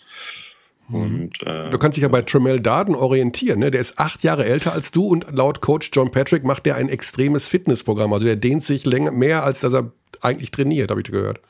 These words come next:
Speaker 2: <laughs> Ja, der macht da schon viel. Also das ist schon mal wieder beeindruckend. Äh,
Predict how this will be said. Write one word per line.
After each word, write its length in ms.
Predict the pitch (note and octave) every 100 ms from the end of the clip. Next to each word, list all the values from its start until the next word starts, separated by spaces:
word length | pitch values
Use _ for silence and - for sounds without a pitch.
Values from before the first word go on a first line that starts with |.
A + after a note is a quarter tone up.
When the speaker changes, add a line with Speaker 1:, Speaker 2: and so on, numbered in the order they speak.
| - - - -
Speaker 2:
<laughs> 100 | B2 C3 - - - - - - -
Ja, 220 | F#2+ F#2+
der 120 | G2
macht 200 | G#2 -
da 80 | G2+
schon 200 | G#2 F#2+
viel. 260 | A2+ G#2+
Also 100 | F#2+ G#2
das 80 |
ist 80 | -
schon 140 | A2 A2
mal 140 | G#2+
wieder 160 | G#2+ G2
beeindruckend. 800 | - G2+ G2+ G2+ - G#2+ G2
Äh, 400 | - F#2+ F#2+ F#2+